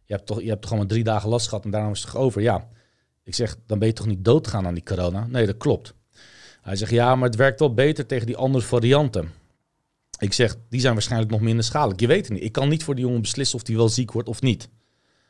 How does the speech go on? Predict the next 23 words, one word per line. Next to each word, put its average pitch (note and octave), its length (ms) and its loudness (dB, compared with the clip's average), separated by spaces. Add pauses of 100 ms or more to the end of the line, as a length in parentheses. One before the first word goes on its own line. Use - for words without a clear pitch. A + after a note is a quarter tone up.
(880)
Ik C3+ 160 -4
weet A#2+ 160 6
ook G3+ 100 4
niet F#3+ 180 2
of A#2 140 -2
ik A2+ 60 -6
het - 100 -10
ga G2+ 80 -2
hebben, G2 220 2
maar A2+ 140 -2
ik A#2+ 120 -4
verwacht B2+ 360 2
wel C3+ 200 4
dat A#2 180 -2
als A#2 140 0
zometeen A#2 520 2
wat G#2 140 0
rustiger A#2+ 420 0
is, - 260 -6
dat A#2 140 0
ik A2 80 0
word G#2+ 180 -2
opgenomen. F2 680 -2